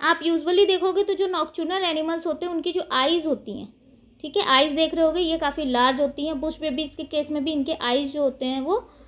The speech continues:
लार्ज होते हैं, यानी कि इनका जो आइज़ का वो पार्ट, कौन सा पार्ट, कॉर्निया वाला पार्ट जो होता है, कॉर्निया वाला पार्ट जो होता है वो काफ़ी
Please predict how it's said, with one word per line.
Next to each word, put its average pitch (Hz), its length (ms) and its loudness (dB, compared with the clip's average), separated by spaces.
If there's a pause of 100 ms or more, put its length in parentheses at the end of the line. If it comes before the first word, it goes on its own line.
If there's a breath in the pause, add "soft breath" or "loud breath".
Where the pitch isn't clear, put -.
(200 soft breath)
लार्ज 269 460 4
होते 262 260 0
हैं, 254 540 -6
यानी 254 220 0
कि 285 120 -4
इनका 294 260 0
जो 302 280 0
आइज़ 269 260 2
का 339 120 -4
वो 302 200 4
पार्ट, 208 280 -2
कौन 269 220 0
सा 320 120 -2
पार्ट, 349 280 0 (380 soft breath)
कॉर्निया 339 480 4
वाला 269 260 2
पार्ट 240 280 -2
जो 254 160 -2
होता 226 260 -2
है, 247 220 -4 (300)
कॉर्निया 269 400 2
वाला 294 220 2
पार्ट 233 260 -2
जो 233 140 2
होता 220 200 -2
है 262 160 -4 (340 soft breath)
वो 254 160 2
काफ़ी 269 420 2